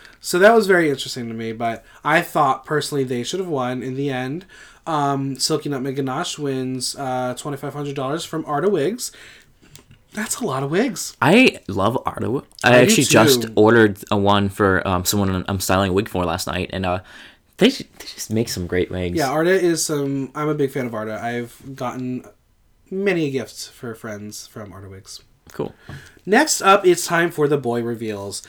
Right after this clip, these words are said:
Speaker 1: And it's my favorite part of the season because we all wanna see what, uh, what they all look like. And in this season, it seems that Brooklyn and Vanjie are hitting it off.
Speaker 2: Oh.
Speaker 1: Hmm. Have we ever had a showmance on Drag Race?
Speaker 2: I've actually heard,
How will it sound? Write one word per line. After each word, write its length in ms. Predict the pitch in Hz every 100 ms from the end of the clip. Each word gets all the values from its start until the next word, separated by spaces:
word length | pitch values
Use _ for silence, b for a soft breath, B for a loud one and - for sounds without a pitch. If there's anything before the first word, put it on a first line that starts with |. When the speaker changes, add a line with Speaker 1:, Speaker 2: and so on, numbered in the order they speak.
| B B
Speaker 1:
And 200 | - 202
it's 80 | 220
my 140 | 247 240
favorite 260 | 214 196
part 140 | 190 175
of 40 |
the 60 | 175
season 420 | 143 135 135 135
because 300 | 135 143 127
we 100 | 131
all 200 | 127 135
wanna 120 | 139
see 200 | 139 131
what, 200 | 127 127
uh, 120 | 127
what 500 | - 127 127 123 120 _
they 160 | 151 131
all 160 | 123 139
look 200 | 110 -
like. 400 | 104 107 156 - B B B -
And 80 |
in 200 | 156 143
this 200 | 147 277
season, 580 | - 135 117 113 120 143
it 140 | 175 -
seems 300 | - 185 185
that 160 | 147
Brooklyn 640 | - 139 208 - 120 120 123
and 240 | 123 120
Vanjie 520 | 120 151 240 147 139
are 120 | 180
hitting 320 | 208 - 107 113
it 100 | 120
off. 480 | 170 240 110 95 - -
Speaker 2:
Oh. 420 | 104 107 135 90 92
Speaker 1:
Hmm. 220 | 139 135 - B B B -
Have 140 | 175
we 160 | 180 349
ever 300 | 170 135 180
had 180 | 202 165
a 20 |
showmance 800 | - - - 95 98 123 208 -
on 160 | 220 214
Drag 400 | 131 117 110 117
Race? 460 | 165 269 311 - -
Speaker 2:
I've 200 | 156 151
actually 540 | 127 151 - 165 139 110
heard, 640 | - - 117 127 110 95